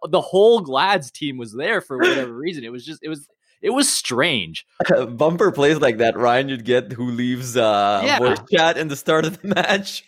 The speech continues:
Speaker 2: Their
Speaker 1: Yeah,
Speaker 2: own
Speaker 1: and then
Speaker 2: thing.
Speaker 1: blames it on internet if he fails.
Speaker 2: Right. <laughs> Maybe that's why they dropped him. They, they just had it enough of that.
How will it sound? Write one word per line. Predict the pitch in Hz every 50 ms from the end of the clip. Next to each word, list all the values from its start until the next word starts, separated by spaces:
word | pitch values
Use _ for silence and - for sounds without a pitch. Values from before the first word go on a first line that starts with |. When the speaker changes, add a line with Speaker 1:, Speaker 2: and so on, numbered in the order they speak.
| _ _ _
Speaker 2:
Their | - 330 330 285 - -
Speaker 1:
Yeah, | - 139 127 175 240 226 170 131 123
Speaker 2:
own | 131
Speaker 1:
and | 151 165 185
then | 196 190
Speaker 2:
thing. | 170
Speaker 1:
blames | 160 190 202 196 175
it | 208 180
on | 165 151
internet | - 156 196 208 190 170 131 117
if | 127 131
he | 123 123
fails. | 120 - 170 175 139 95 69 - 117 - -
Speaker 2:
Right. | - 110 117 107 101 101 101 101 - - - - - - 123
<laughs> | - - - - - -
Maybe | 117 123 127
that's | 123 120 127 - -
why | 143 120
they | 110 101
dropped | 98 95 104 95 104 110 -
him. | 92 87 87 87
They, | 87 90 87
they | 85 - - 90
just | 90 - 90 - -
had | - 92 87 95
it | 95 -
enough | - 107 104 98 98 - -
of | 95
that. | 92 95 95 95 92 - -